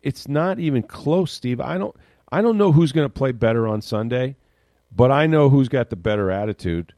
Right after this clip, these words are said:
and I know who's got the better approach. It's not the Buccaneers. I'm just telling you, they are way too tight. They are way too stressed.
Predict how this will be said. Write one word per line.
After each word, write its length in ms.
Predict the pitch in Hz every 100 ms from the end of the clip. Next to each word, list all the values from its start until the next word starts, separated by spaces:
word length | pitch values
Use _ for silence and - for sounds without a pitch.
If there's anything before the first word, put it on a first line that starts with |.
| _
and 120 | 101 117
I 100 | 147
know 200 | 135 120
who's 200 | 127 107
got 200 | 110 -
the 80 |
better 360 | 80 98 98 87
approach. 520 | 78 - 113 98 - _ _ _ _
It's 240 | 123 -
not 220 | 123 127
the 60 | 107
Buccaneers. 580 | 85 92 98 87 92 80
I'm 100 | 113
just 180 | 135 -
telling 260 | 135 143
you, 120 | 98 73 _ _ _
they 140 | - 123
are 160 | 123
way 300 | 101 92 123
too 180 | 143 165
tight. 400 | 143 107 90 95 _ _ _ _ _
They 140 | 110 110
are 100 | 98
way 300 | 90 117 139
too 180 | -
stressed. 600 | 147 - 95 87 87 -